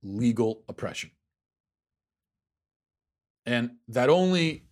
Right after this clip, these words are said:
now that might sound like a bold statement, it o-, it only sounds like a bold statement if you've been brainwashed by feminist rhetoric. And you might kind of instinctively, viscerally be taken aback by that. But,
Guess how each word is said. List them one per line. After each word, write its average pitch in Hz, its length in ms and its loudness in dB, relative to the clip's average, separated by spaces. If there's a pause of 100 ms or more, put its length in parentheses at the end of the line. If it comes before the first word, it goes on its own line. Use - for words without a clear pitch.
(180)
now 135 120 4
that 151 80 0
might 165 160 0
sound 175 380 2
like 143 140 -2
a 127 40 -6
bold 131 300 0
statement, 117 400 -2
it 117 40 0
o-, 131 180 -2
it 143 100 2
only 185 220 2
sounds 165 520 -2
like 131 120 -4
a 123 60 -2
bold 120 260 0
statement 107 480 -4 (640)
if 131 240 -2
you've 120 200 -2
been 117 220 2
brainwashed 107 760 -2
by 98 120 -6
feminist 95 460 -10
rhetoric. 98 480 -8 (840)
And 110 160 -6
you 113 100 -2
might 117 380 2 (360)
kind 113 280 -4
of 107 200 -2 (720)
instinctively, 120 680 -2
viscerally 107 720 -4 (1500)
be 107 120 -8
taken 107 320 -6
aback 117 420 -4
by 85 160 -10
that. 80 240 -18
But, 98 160 -10